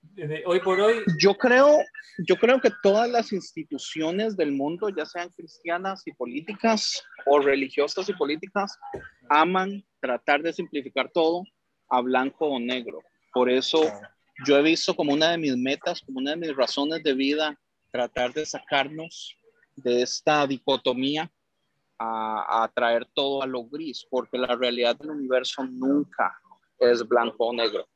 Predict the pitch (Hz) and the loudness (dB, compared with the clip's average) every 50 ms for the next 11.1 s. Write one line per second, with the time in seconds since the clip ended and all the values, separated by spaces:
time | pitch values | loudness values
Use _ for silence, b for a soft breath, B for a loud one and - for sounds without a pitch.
0 | _ _ B B B B 131 127 123 120 123 131 135 - - 170 170 160 139 123 | _ _ B B B B 4 4 4 4 2 0 0 0 -2 -4 -2 -2 -2 -2
1 | 110 - - 123 123 123 - 135 123 117 113 _ - 117 110 _ _ _ _ _ | -2 -2 -2 -4 -4 -4 -4 -4 -4 -4 -4 _ -8 -8 -8 _ _ _ _ _
2 | _ _ _ _ _ _ _ - 180 185 190 185 180 170 160 165 170 185 208 220 | _ _ _ _ _ _ _ -2 0 2 2 2 0 0 -2 -2 -4 -4 -6 -10
3 | _ _ _ _ _ _ _ _ _ _ _ _ _ _ _ - - - 175 151 | _ _ _ _ _ _ _ _ _ _ _ _ _ _ _ -18 -12 -8 -6 -6
4 | 143 - 156 - - _ _ _ _ - - _ - 156 147 143 139 165 175 175 | -6 -6 -10 -16 -18 _ _ _ _ -20 -10 _ 0 2 2 2 2 0 -2 -4
5 | 175 165 156 151 143 143 156 151 175 185 175 147 143 151 147 160 180 202 - _ | -4 -4 -2 -4 -4 -2 0 0 0 -2 -4 -8 -8 -8 -6 -6 -6 -8 -12 _
6 | _ _ _ _ _ _ - 185 196 196 180 - 175 165 170 165 160 143 170 160 | _ _ _ _ _ _ -2 0 0 0 0 -2 -4 -4 -4 -4 -4 -6 -4 -6
7 | 156 143 147 151 147 156 156 156 147 151 143 139 135 143 147 151 151 156 151 151 | -4 -4 -4 -4 -2 -2 -4 -4 -4 -4 -4 -4 -2 -2 -2 -2 -2 -4 -6 -6
8 | 143 139 143 - _ _ _ _ _ _ _ _ _ _ _ _ _ - 151 - | -6 -8 -8 -12 _ _ _ _ _ _ _ _ _ _ _ _ _ -14 -8 -6
9 | 151 143 147 - - _ - 175 180 196 208 214 190 175 170 - 214 180 151 156 | -4 -4 -4 -6 -12 _ -8 -6 -4 -2 -2 -2 -2 -2 -2 -2 -2 -2 0 -2
10 | 160 156 160 - 160 180 170 - 170 156 147 180 185 180 - - 180 185 185 - | -2 -4 -6 -12 -10 -10 -10 -10 -10 -10 -6 -6 -6 -6 -4 -6 -6 -6 -6 -10
11 | - _ | -18 _